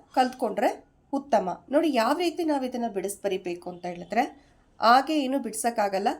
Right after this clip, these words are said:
ಅದು ಹಾಗೆ ಇರತ್ತೆ. ಮ, ಹೇಗ್ ಬಿಡಿಸ್ತೀರಾ ಮಾನ? ಮ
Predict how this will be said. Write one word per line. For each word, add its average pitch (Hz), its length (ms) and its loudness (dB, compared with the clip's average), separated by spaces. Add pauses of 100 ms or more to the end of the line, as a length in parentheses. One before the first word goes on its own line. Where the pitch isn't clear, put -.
(140)
ಅದು 202 160 -2
ಹಾಗೆ 208 380 -4
ಇರತ್ತೆ. 196 640 -4 (220)
ಮ, 233 160 6 (360)
ಹೇಗ್ 311 220 -2
ಬಿಡಿಸ್ತೀರಾ 233 440 -2
ಮಾನ? 202 300 -6 (680)
ಮ 226 140 2